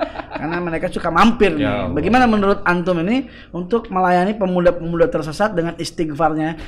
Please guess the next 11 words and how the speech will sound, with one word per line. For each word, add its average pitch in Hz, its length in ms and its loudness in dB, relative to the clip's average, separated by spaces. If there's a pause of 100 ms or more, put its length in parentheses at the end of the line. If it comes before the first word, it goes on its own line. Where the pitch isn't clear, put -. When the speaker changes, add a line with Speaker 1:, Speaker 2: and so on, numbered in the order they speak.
(120)
Speaker 2:
Kira-kira 165 420 0
apa 196 160 0
sih 240 160 -4
fadilah 180 480 0
istighfar? 180 640 0 (220)
Apakah, 175 280 0
oh, 220 160 4 (280)
ada 165 120 -2
yang 180 140 4
bilang 185 160 4
begini, 175 240 2